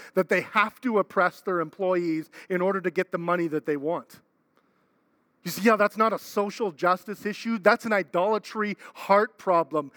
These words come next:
That's greed. This is what Jesus is saying. The fasting is God, that God loves is the kind of fasting that is trying to loose the bonds of the greed that rules many of our hearts.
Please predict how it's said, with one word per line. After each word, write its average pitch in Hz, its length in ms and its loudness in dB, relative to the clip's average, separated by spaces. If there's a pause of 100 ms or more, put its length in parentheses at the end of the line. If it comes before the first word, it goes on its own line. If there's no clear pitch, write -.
That's 220 320 2
greed. 202 840 -2 (720)
This 220 160 2
is 220 160 -6
what 214 300 2 (300)
Jesus 190 400 -4
is 185 100 -10
saying. 196 460 -2 (920)
The 165 60 -12
fasting 226 520 0
is 196 120 -2
God, 202 240 0 (140)
that 180 240 0
God 196 260 2
loves 185 480 2 (160)
is 196 160 0
the 202 80 -6
kind 240 320 0
of 220 100 -2
fasting 214 600 -2 (160)
that 190 120 2
is 190 140 -2
trying 233 360 0
to 214 80 2
loose 208 460 0
the - 160 -4
bonds 208 480 2
of 165 120 -4
the 196 80 -6
greed 208 640 0 (260)
that 208 160 0 (340)
rules 240 560 2
many 214 300 0
of 214 160 0
our 196 140 4
hearts. - 800 -10